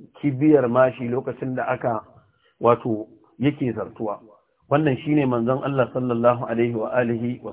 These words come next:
sallama. Alfazazi ya yi maganganu gurare da yawa a cikin ishiriniya wanda suke nuna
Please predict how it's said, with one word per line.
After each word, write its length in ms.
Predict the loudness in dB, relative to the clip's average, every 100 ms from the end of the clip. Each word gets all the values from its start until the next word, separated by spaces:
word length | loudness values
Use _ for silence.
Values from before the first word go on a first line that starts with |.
| -8
sallama. 420 | -4 -4 -6 -12 _ _ _ _ _ 2
Alfazazi 600 | 4 6 10 8 8 6
ya 140 | 6
yi 60 | 6
maganganu 540 | 2 0 0 0 0
gurare 440 | 4 6 6 4 0
da 80 | 4
yawa 320 | 8 10 8 2 -14 -20 _ _ _ _ _ _
a 80 | -10
cikin 580 | -8 2 4 6 6 4 -4 -20 _ _ _ _
ishiriniya 580 | -12 -6 -2 2 4 4
wanda 280 | 6 4 0
suke 280 | -4 -2 2
nuna 440 | 2 4 4 2